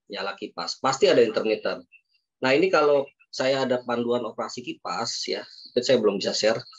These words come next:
Jadi nanti kita masukkan luas kandang, lebar, panjang, tinggi, termasuk jumlah kipas, berapa C F M, nanti potensi ruangannya berapa persen, termasuk kita input di situ kayak ini contoh ya,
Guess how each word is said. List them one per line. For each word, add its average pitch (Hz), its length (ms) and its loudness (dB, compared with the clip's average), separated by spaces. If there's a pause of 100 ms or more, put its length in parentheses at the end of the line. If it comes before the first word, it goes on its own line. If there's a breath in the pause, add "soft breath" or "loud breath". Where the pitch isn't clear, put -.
(300 loud breath)
Jadi 131 240 4
nanti 151 160 4
kita 156 240 2
masukkan 120 480 2
luas 110 320 2
kandang, 113 560 0
lebar, 101 400 -4
panjang, 101 400 -4
tinggi, 101 320 -4
termasuk 107 400 -6
jumlah 110 320 0
kipas, - 640 -6
berapa 101 400 -4
C 92 160 -4
F - 80 -18 (320)
M, 120 80 -10 (400)
nanti 143 240 0
potensi 120 480 2
ruangannya 113 400 0
berapa 104 240 0
persen, 95 640 -6 (400)
termasuk 123 480 2
kita 143 240 0
input 127 400 0
di 123 40 0 (120)
situ 156 80 -2
kayak 120 320 0
ini 147 160 -10
contoh 107 320 -4
ya, 113 240 -2